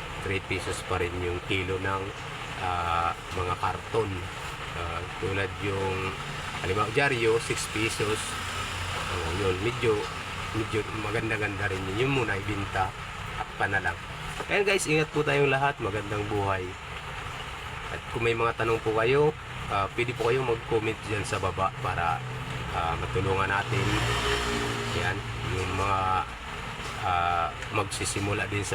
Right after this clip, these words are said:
pagja-junk shop. Spa, dumating yung time na may pakilala ko sa inyo si Sir John, yung may-ari ng, ah, junk shop, para magbigay ng tip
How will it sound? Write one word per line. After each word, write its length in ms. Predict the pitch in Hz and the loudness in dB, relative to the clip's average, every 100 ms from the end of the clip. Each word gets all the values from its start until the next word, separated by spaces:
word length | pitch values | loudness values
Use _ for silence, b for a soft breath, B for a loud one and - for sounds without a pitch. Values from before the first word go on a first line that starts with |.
| 92 | -2
pagja-junk 480 | 92 95 95 104 101 | -2 -2 -2 -2 0
shop. 160 | 120 117 - - - - - | 0 -2 -4 -10 -8 -6 -6
Spa, 440 | - 104 107 107 - - - - - - 110 | -2 4 6 6 2 -6 -8 -8 -6 -4 -2
dumating 520 | 117 123 139 131 131 | 0 2 4 4 4
yung 80 | 131 - | 2 2
time 280 | 123 117 | 2 2
na 280 | 113 107 101 101 101 - 120 - - | 2 4 2 2 0 0 0 0 2
may 160 | 123 127 | 2 4
pakilala 480 | 117 110 120 120 123 | 2 4 4 4 2
ko 80 | - | 2
sa 120 | 120 | 2
inyo 240 | 110 110 107 - | 2 4 2 2
si 280 | 107 98 98 - - - | 2 2 0 -2 -2 2
Sir 200 | 135 117 | 4 4
John, 280 | - 113 123 131 - | 4 6 6 2 2
yung 160 | 107 101 | 2 2
may-ari 400 | 110 104 104 104 | 4 4 4 2
ng, 300 | 101 98 98 95 - - - - - - 92 | 0 0 2 2 2 2 2 2 2 2 4
ah, 240 | 90 85 - - | 4 4 2 2
junk 240 | 110 107 | 2 2
shop, 260 | - 101 101 - - - | 0 0 0 -2 -4 0
para 340 | 95 92 92 92 | 2 4 2 2
magbigay 480 | 95 104 104 110 | 0 0 2 2
ng 180 | 107 101 104 | 2 0 0
tip 100 | 143 | 0